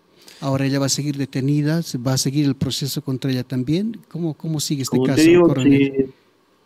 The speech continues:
Speaker 2: claro, su detención ha estado motivada en elementos de convicción que han sido valorados por el Ministerio Público y han sido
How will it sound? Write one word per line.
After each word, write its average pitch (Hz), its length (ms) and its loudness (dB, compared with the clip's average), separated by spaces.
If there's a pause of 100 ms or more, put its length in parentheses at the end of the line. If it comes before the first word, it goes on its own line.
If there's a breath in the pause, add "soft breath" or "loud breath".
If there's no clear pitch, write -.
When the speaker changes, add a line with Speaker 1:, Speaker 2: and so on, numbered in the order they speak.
(120)
Speaker 2:
claro, 135 240 2
su 127 140 0
detención 147 460 6
ha 185 40 8
estado 160 220 4
motivada 135 440 4
en 131 100 6
elementos 113 400 0
de 107 100 -6
convicción 110 680 0
que - 100 -8
han 110 80 -2
sido 110 200 -2
valorados 107 560 0
por 92 240 -14
el 92 200 -20 (680)
Ministerio 107 520 0
Público 170 500 6
y 127 100 6
han 120 120 4
sido 120 640 0